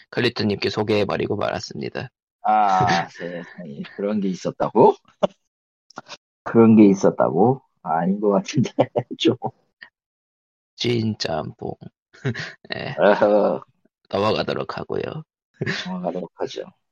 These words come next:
Speaker 1: 뭔가 이것저것 일이 많은데 아직 진행 중이라서 대충 말하고 넘어갈 것들이 몇 개 있어요. 일단은 게임이
Speaker 2: 게임이.
Speaker 1: 최근에 블루 아카이브 심의 사태로 인해서 게임이 심의 과정에 대해서 조금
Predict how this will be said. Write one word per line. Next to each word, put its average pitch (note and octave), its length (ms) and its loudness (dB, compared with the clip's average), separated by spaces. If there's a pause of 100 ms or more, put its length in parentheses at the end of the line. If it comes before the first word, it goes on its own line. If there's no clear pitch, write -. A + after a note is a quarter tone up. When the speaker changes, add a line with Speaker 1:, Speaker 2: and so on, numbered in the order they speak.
(680)
Speaker 1:
뭔가 D3+ 680 0
이것저것 C3+ 680 2
일이 A#2+ 220 0
많은데 A#2 680 2
아직 A2 300 0
진행 B2 320 -2
중이라서 A#2 540 0
대충 A2+ 420 -2
말하고 G#2+ 360 2
넘어갈 G2+ 340 0
것들이 G#2 460 -2
몇 D#2+ 200 -4
개 F2 100 -6
있어요. E2 540 -2 (840)
일단은 A2 320 0
게임이 D3 680 0 (760)
Speaker 2:
게임이. G#2 540 6 (920)
Speaker 1:
최근에 D3+ 440 0
블루 B2+ 300 2
아카이브 C3+ 680 2
심의 D3 300 0
사태로 B2 440 0
인해서 B2 560 2
게임이 C3 640 0
심의 C#3+ 380 -2
과정에 A2+ 460 0
대해서 A2+ 400 0
조금 C3 420 0